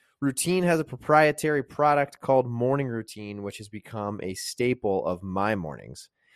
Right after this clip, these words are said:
Morning Routine comes in a single-serve packet. It's half an organic lemon, one tablespoon of apple cider vinegar, Himalayan sea salt, all six essential electrolytes, and most importantly, no sugar. I drink this first thing in the morning, as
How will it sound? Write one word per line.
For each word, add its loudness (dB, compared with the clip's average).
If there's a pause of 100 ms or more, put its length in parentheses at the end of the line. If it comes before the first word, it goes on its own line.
(180)
Morning 6
Routine 0
comes -6
in -4
a -4
single-serve -4
packet. 0 (560)
It's -6 (360)
half -2
an 0
organic 0
lemon, -2 (140)
one -2
tablespoon -2
of -2
apple 0
cider -4
vinegar, -4 (220)
Himalayan -2
sea -8
salt, -2 (380)
all 6
six -2
essential -4
electrolytes, -4
and -8
most -6
importantly, -8
no -6
sugar. -2 (360)
I 4
drink 0
this 2
first -2
thing -4
in -4
the -4
morning, -2
as -4